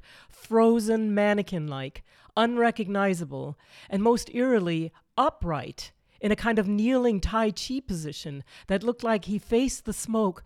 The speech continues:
the fire, death, head on, with acceptance and courage like a warrior. We don't know anything yet, except that the fire was probably drug-related, that someone started it deliberately, and that it was not meant to kill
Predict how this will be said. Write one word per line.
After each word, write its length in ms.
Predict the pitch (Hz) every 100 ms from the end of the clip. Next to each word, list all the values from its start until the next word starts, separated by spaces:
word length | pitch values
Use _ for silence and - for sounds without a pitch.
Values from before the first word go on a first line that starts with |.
| - -
the 80 | 180
fire, 600 | - 226 233 196 151 156 _ _ _ _ -
death, 480 | 214 185 - - _ _ _ _
head 240 | - 262 240
on, 380 | 196 143 143 - _ _
with 140 | 214 220
acceptance 760 | - - 269 - 254 240 - - _
and 160 | - 202
courage 560 | - 233 202 156 147 185
like 180 | 180
a 80 | 180
warrior. 640 | 170 180 208 190 139 - - _ _ _ _ _ _ _ _ _ _ _ -
We 100 | 220
don't 160 | 277 247
know 120 | 254
anything 320 | 226 202 185
yet, 260 | 175 185 185
except 320 | 180 - 190
that 140 | 180 165
the 60 |
fire 360 | - 196 208 196
was 160 | 170
probably 460 | - 196 196 170 165
drug-related, 880 | 143 180 175 170 175 175 175 190 156
that 140 | 165
someone 320 | 160 190 185 165
started 420 | - 185 175 165
it 100 | 165
deliberately, 800 | 160 196 190 196 156 170 170 -
and 240 | 175 170
that 140 | 170
it 80 | 175
was 160 | 185 180
not 260 | 196 196
meant 320 | 175 180 170 165 -
to 100 | 190
kill 480 | - 185 170 160